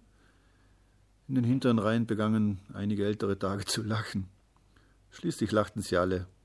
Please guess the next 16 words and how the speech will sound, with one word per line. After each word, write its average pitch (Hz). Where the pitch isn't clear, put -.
die -
ganze 190
Gesellschaft, 117
bis 196
der 131
kleine 110
Tag 104
in 107
einer 98
riesengroßen 104
Woge 95
von 95
Gelächter 92
zu -
ertrinken 90
drohte. 87